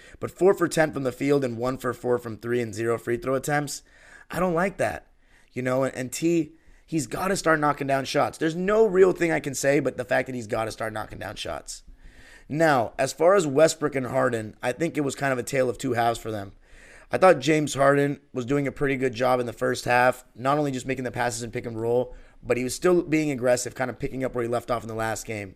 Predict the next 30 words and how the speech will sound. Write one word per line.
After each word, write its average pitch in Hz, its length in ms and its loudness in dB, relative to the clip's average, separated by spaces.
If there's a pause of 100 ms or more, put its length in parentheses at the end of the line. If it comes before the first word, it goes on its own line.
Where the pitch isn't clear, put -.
(120)
Looking 143 220 -2
at 139 60 -4
the 139 80 -6
basket, 127 520 0
looking 135 160 -6
to 143 60 -4
turn 139 200 -6
the 127 60 -6
corner 127 300 -4
on 113 80 -6
pick 123 180 -8
and 117 120 -8
rolls 117 180 0
a 117 40 -8
little 117 100 -2
bit 117 120 -4
more, 117 380 -4 (380)
and 143 100 -6
just 123 100 -10
looking 143 180 -4
to 151 60 0
pull 143 180 -2
up 135 100 -2
for 131 80 -8
that 120 180 -2
three 131 160 -2
when 117 100 -4
it 113 40 -6
was 107 140 -8
there. 117 340 0